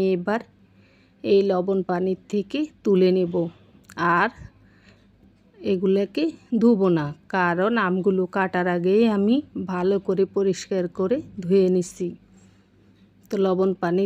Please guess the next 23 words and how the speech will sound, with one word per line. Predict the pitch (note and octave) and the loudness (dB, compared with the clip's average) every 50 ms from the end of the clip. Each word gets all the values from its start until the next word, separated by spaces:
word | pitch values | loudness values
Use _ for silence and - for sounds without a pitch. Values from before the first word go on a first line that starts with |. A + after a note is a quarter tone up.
| F#3+ G3 | -2 -2
থেকে | - A#3 A#3 A3 - - - B3+ C4+ C4+ - - - - - A#3 G3+ | 0 2 2 2 0 -2 -2 -2 -2 -4 -8 -18 -20 -20 -12 -8 -4
আমগুলো | F#3 F3+ F3 F3 F3+ F3+ F3 G#3 G#3+ G#3 G#3+ G#3 - | -2 0 0 0 0 2 2 2 2 2 0 -2 -2
তুলে | - A3 F#3+ F#3 F#3 G3 A3 A#3 - | -2 -2 0 0 2 0 0 -2 -2
একটা | G#3 G3+ - - F#3+ F#3+ F3+ | -6 -8 -6 -6 -6 -6 -4
জালিতে | - G3+ F#3+ F#3 F#3+ G3 F3+ - G3 F#3 | -4 -2 -2 0 0 0 0 -2 -2 -2
রাখতে | F3 E3+ E3 - - - G#3+ | -2 -2 -4 -6 -6 -6 -4
হবে, | G#3 G#3+ G3+ G3+ A#3+ | -4 -2 -2 -4 -4
যাতে | G3 G#3 F3+ E3 E3 - G#3 G3+ | -2 -2 -2 -2 -2 -4 -6 -4
করে | - B3+ B3+ C4 C4 - | -2 -4 -4 -4 -6 -8
খুব | - - C4 G#3+ F#3+ | -6 -6 -6 -6 -6
ভালো | - - F#3+ F3+ F#3 G3 G3+ | -4 -2 0 2 2 2 2
করে | G3 G3+ - B3 B3+ D4 F4 G4 - _ | 0 0 0 2 2 2 0 -4 -6 _
পানি | - F#3+ F3+ F3 F3+ F#3 F#3 | -4 -2 0 2 2 2 0
ঝরে | F3 - G3+ F#3+ F#3 F#3 F3 | 0 -2 -2 0 2 0 0
যায়। | E3+ F3+ E3 D#3 D#3+ F3+ - _ _ _ _ _ _ _ _ _ _ _ _ _ _ _ _ _ _ _ _ - | 0 -2 -2 -2 -4 -8 -12 _ _ _ _ _ _ _ _ _ _ _ _ _ _ _ _ _ _ _ _ -8
এই | C#4 A3+ G3 F#3 F3+ F3 | -2 0 2 0 0 0
তো | - B3 C4 D4 C#4 A3+ - - | 2 0 2 0 -2 -6 -8 -8
আমি | F#3+ F#3+ E3+ E3+ F#3+ G3+ G3+ | -4 -2 -2 0 0 0 2
এই | G3+ G3 F#3 | 2 2 2
জালিতে | F#3 G#3+ G3+ F#3 F3+ F#3 F#3+ F#3+ - - B3+ C#4 B3+ - | 2 0 0 2 2 2 0 0 -2 -2 -2 -2 -2 -4
সবগুলো | - - G#3+ F#3 F3 E3+ F3 F3 G#3+ G#3 G3 G3 F#3+ | -6 -4 -2 0 0 0 -2 0 0 2 2 4 2
আমের | F#3+ G3 G3+ F#3+ F3+ - | 2 2 0 0 -2 -4
টুকরা | - - F#3+ F#3 - G#3 A3+ | -6 -6 -6 -2 0 0 0